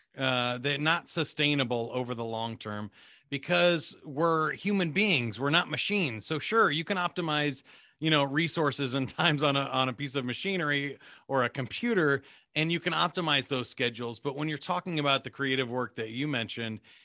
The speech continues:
it just doesn't work that way. People, you know, like you said, the studies show they have, like, six productivity days,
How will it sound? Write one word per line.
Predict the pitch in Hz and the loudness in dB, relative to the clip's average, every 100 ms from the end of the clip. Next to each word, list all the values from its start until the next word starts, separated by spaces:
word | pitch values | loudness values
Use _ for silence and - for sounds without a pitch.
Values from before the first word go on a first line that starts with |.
| _ | _
it | 139 123 | -8 4
just | 175 156 | 4 4
doesn't | 143 131 110 - | 2 0 -2 -10
work | 123 123 - | -6 -6 -6
that | 95 | -8
way. | 98 90 92 | -8 -14 -12
People, | 160 147 160 147 - - _ - | -10 -2 2 2 -2 -16 _ -4
you | 147 | 0
know, | 143 | 2
like | 139 156 | 0 -2
you | |
said, | 147 139 | -4 -4
the | 123 131 - 139 | 0 -2 -2 -4
studies | - 165 151 143 | 0 2 2 2
show | 160 | 2
they | 147 143 | 4 4
have, | 135 | 4
like, | 127 | 2
six | - 185 - | 0 -2 -2
productivity | - 180 170 160 - 180 165 156 | 0 4 4 4 2 0 0 -2
days, | 123 156 170 165 117 | 2 2 4 0 -4